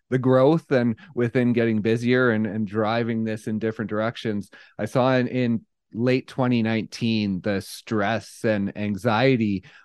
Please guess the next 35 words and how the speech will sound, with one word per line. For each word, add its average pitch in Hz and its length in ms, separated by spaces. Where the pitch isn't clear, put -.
of 107 420
this 107 500
business 110 640
career 113 480
sort 110 220
of 98 80
caught 107 240
up 107 220
to - 120
you. 101 100
And 101 100
I 101 80
think 110 180
it 104 120
landed 107 400
you 107 120
in 101 60
the 95 120
hospital 113 680
just 110 240
because 107 380
of 104 360
the 117 100
way 107 180
you 107 160
were 98 140
feeling. 107 540
And 98 140
so 113 240
within 131 600
this, 101 280
as 135 240
you 127 120
drive 101 380
forward, 98 460